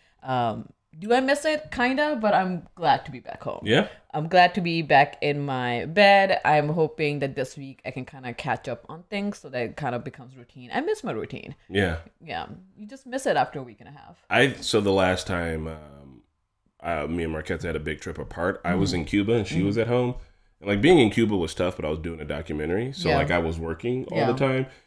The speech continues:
Speaker 2: And it was really just working and drinking and eating and hanging out. You know what I mean? But now with the inverse, where she's gone for, I think, like,
Speaker 1: Three
Speaker 2: tw-
Speaker 1: weeks.
Speaker 2: Yeah, almost twenty something days, pretty close to twenty days.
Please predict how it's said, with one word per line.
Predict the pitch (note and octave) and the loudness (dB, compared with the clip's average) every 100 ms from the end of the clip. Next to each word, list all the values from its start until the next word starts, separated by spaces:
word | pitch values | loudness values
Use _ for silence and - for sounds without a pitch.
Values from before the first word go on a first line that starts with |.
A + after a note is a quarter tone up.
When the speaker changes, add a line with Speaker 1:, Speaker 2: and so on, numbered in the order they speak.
| _ _ | _ _
Speaker 2:
And | A2 | 4
it | A2 | 4
was | A2+ | 6
really | G3 D3+ | 6 6
just | A#2 G2+ | 4 4
working | G#2+ G#2 G2 | 4 4 2
and | F#2 | 4
drinking | F#2 F2+ F2+ F2 | 2 2 0 0
and | F2 | 0
eating | E2+ D#2 | 0 -2
and | D#2 | -2
hanging | E2+ E2 D#2+ | -2 0 0
out. | D#2+ D#2 C#2+ - | 0 -2 -4 -6
You | F2 | -4
know | F2+ | -2
what | E2 | 0
I | |
mean? | E2+ E2 | 0 -2
But | D#2 D#2+ | -2 -2
now | F2 F2+ F2+ F2 | 0 0 2 0
with | E2+ | 0
the | E2+ D#2+ | -2 0
inverse, | F#2 E2 D#2+ D#2 D#2 - | 0 2 0 -2 -4 -6
where | E2 D#2 D2+ | -2 -2 -2
she's | - F2 | -4 -4
gone | F2 D#2+ D#2 | -2 -2 -4
for, | - C#2 | -6 -6
I | C#2+ | -8
think, | - F#2+ F#2 - - _ _ _ _ _ | -4 0 0 -2 -8 _ _ _ _ _
like, | - C#3 - _ | -18 -18 -18 _
Speaker 1:
Three | - D3+ G#3+ | -6 0 2
Speaker 2:
tw- | |
Speaker 1:
weeks. | B2 G3 E3 - | 2 0 -4 -8
Speaker 2:
Yeah, | G#2 G#2 F2+ | -4 0 2
almost | D#2+ D3+ F3+ - | 4 4 2 0
twenty | - D3 C#3+ | 0 2 2
something | D3 B2 C3 | 2 0 0
days, | C3+ C#3+ C3+ | 0 0 -2
pretty | - C#3 | 0 2
close | C3 A#2+ | 2 0
to | F#2+ | 0
twenty | F#2+ F2 | 0 2
days. | E2+ E2+ E2 | 2 0 -2